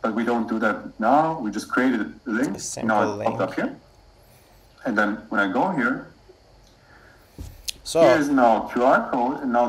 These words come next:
Speaker 1: this Q R code is not an invoice like before,
Speaker 2: Uh-huh.
Speaker 1: but it's actually L N U R L.
Speaker 2: So let me try.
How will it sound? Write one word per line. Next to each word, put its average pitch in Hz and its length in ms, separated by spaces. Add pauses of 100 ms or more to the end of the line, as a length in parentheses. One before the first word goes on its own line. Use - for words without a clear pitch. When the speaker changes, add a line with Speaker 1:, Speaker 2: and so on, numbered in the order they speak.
Speaker 1:
this 175 180
Q 143 100 (120)
R - 20
code 139 360
is 113 80
not 131 320 (240)
an 113 520 (480)
invoice 139 500 (800)
like 110 180
before, - 340 (180)
Speaker 2:
Uh-huh. 120 400 (120)
Speaker 1:
but 127 120
it's 120 180
actually 123 340
L 117 140
N 107 120
U 101 60
R 92 120 (160)
L. - 60 (220)
Speaker 2:
So 165 260 (140)
let 170 100 (120)
me 175 60 (600)
try. 139 300